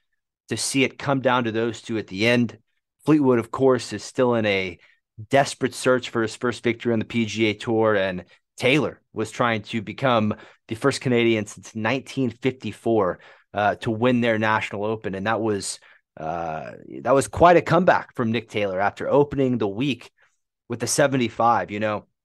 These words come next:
a lot of the broadcast team was trying to tell us that Nick Taylor had the advantage in the playoff over Tommy Fleetwood because Nick Taylor had won two previous P G A Tour titles.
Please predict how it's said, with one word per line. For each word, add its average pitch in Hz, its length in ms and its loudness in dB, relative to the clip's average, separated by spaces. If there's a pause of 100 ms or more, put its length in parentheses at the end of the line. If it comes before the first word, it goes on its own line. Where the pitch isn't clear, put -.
(1000)
a 117 100 0
lot 120 460 4
of 113 220 2
the 98 480 -6
broadcast 117 580 4
team 117 220 0
was 101 140 -6
trying 104 240 -2
to 87 60 -12
tell 110 240 2
us 104 280 0
that 90 320 -6 (320)
Nick 117 260 0
Taylor 127 420 4
had 123 220 0
the 113 120 0
advantage 107 460 -2
in 101 60 -8
the 90 100 -6
playoff 110 480 2
over 101 160 -2
Tommy 101 320 -4
Fleetwood 107 540 -2
because 92 500 -4 (260)
Nick 107 220 -2
Taylor 113 340 2
had 104 140 0
won 98 260 -4
two 120 200 -6
previous 104 560 -4
P 113 180 -4
G 98 220 -8
A 92 80 -4
Tour 101 260 -6
titles. 107 580 0